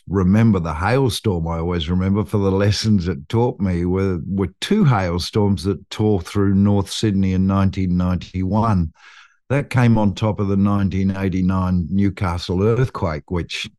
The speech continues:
killed thirteen, destroyed or damaged fifty thousand buildings, et cetera.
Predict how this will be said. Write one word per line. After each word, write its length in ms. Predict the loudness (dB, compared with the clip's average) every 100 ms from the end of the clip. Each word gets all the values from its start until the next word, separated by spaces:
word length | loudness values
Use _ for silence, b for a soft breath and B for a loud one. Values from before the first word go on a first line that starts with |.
| 0
killed 340 | 2 2 0
thirteen, 1080 | 2 2 4 4 4 4 6 6 6 4 0
destroyed 640 | -4 -4 -6 0 2 4 2
or 140 | 0
damaged 640 | -2 -2 2 2 0 -6 -14
fifty 440 | -4 -4 0 -2
thousand 580 | 0 0 2 2 2 2
buildings, 560 | 2 2 2 2 2 -2
et 120 | -4
cetera. 480 | -6 -4 -2 -4